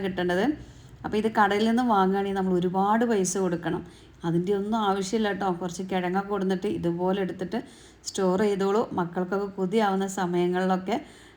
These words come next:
നമുക്ക് പെട്ടെന്ന് തന്നെ, ഏഹ്, just ഒന്ന് വറുത്ത് കോരേണ്ട ആവശ്യമേ വരുള്ളൂ.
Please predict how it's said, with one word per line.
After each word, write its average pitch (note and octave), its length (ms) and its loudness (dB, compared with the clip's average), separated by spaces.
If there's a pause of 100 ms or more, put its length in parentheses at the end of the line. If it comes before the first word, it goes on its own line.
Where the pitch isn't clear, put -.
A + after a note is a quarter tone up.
(140)
നമുക്ക് F#3+ 240 0 (100)
പെട്ടെന്ന് A#3 480 0
തന്നെ, G#3 220 2 (400)
ഏഹ്, G3+ 260 -2 (340)
just G3 260 -2
ഒന്ന് G#3+ 180 0
വറുത്ത് F#3+ 320 2
കോരേണ്ട F#3+ 340 2
ആവശ്യമേ F#3 380 2
വരുള്ളൂ. F#3 300 2